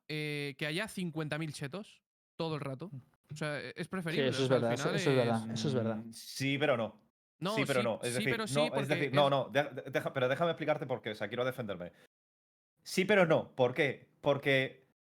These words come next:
Speaker 3: eh, no es que de repente analice <clears throat> cómo funciona exactamente ese programa y digas, "Vale, pues, eh, se banea y se acabó la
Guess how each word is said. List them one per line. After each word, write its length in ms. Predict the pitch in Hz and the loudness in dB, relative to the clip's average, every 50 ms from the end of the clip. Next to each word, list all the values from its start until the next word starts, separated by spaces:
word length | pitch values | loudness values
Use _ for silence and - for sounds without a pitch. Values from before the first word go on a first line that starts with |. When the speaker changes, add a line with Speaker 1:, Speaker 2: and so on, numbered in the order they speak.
| _ _ _ - | _ _ _ 0
Speaker 3:
eh, 760 | 147 135 135 135 135 135 135 135 131 131 131 127 127 135 - 151 | 2 4 6 6 6 4 4 4 4 4 2 2 0 0 -2 -2
no 220 | 139 139 156 185 | -2 2 4 4
es 100 | 214 214 | 2 4
que 120 | - 240 214 | 2 2 4
de 60 | 208 | 4
repente 360 | 180 165 143 175 175 165 165 | 4 4 4 4 2 4 6
analice 640 | 151 143 139 135 147 - - - - - - - - | 6 6 6 4 2 2 2 2 2 2 0 -2 -4
<clears throat> 40 | - | 0
cómo 220 | - 143 139 147 | 0 0 0 0
funciona 400 | 135 143 135 117 - 139 139 127 | -4 -4 -8 -6 -4 -2 -2 -2
exactamente 440 | 117 - - 123 120 123 123 120 117 | -2 -2 -4 -2 -2 -2 -4 -4 -8
ese 120 | 110 120 107 | -10 -12 -10
programa 540 | - 95 92 117 120 113 104 95 90 - - | -10 -6 -2 0 0 0 0 -4 -4 -6 -6
y 100 | 120 120 | -6 -6
digas, 280 | 113 107 110 104 98 | -2 0 0 0 2
"Vale, 200 | 110 117 113 107 | 2 2 2 2
pues, 220 | - - 101 98 - - | 0 2 0 0 2 0
eh, 600 | 104 98 98 98 98 98 98 95 95 95 95 98 95 | -4 -2 -2 -2 -2 -2 -2 -2 -2 -2 -4 -4 -6
se 120 | - 113 | -6 -2
banea 540 | 104 101 104 120 139 160 165 170 175 170 - - | -2 0 0 0 0 0 2 2 0 0 -2 -4
y 280 | 127 113 110 107 107 | -6 -6 -6 -6 -6
se 120 | 107 - 110 | -4 -2 -4
acabó 320 | 101 - 104 104 113 120 | -2 0 0 0 0 0
la 60 | 120 | -2